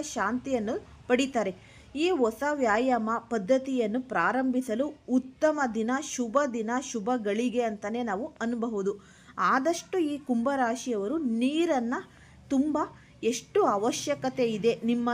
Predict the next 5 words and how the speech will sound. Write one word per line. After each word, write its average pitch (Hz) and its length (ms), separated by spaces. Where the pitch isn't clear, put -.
ದೇಹಕ್ಕೆ 240 460
ಅಷ್ಟನ್ನ 285 640
ನೀವು 254 280
ಹೆಚ್ಚಾಗಿ 240 600
ಕುಡಿಬೇಕಾಗುತ್ತೆ. 220 920